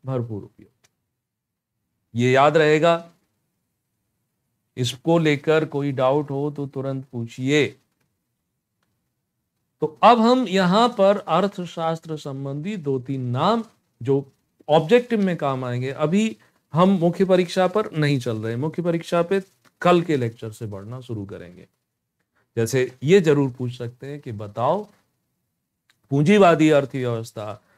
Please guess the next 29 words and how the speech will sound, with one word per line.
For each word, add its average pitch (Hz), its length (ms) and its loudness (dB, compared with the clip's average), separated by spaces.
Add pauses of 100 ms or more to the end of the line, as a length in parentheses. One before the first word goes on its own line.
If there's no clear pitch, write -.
(140)
और 139 140 4
साम्यवादी 160 720 2
अर्थव्यवस्था 123 720 -6
में 123 120 -6
अंतर 107 320 -8
किसे 98 260 -12
कहते - 300 -20
हैं, 180 100 -16
तो 196 100 -8 (260)
इसको 120 220 -6
कल 113 200 0
डिटेल 110 280 -4
में 127 140 -6
कर 120 180 -8
सकते 117 340 -14
हैं। - 120 -18
अभी 147 360 -6
आगे 160 260 0
देखो, 131 380 -4 (380)
types 220 440 2 (220)
of 135 160 -2 (220)
economy, 101 500 -16 (720)
यानी 202 420 4 (120)
अर्थव्यवस्था 139 1300 -2
के 143 340 -8
प्रकार। 117 640 -8 (1160)
वो 208 140 8
संगठन 214 640 2
था, 220 360 0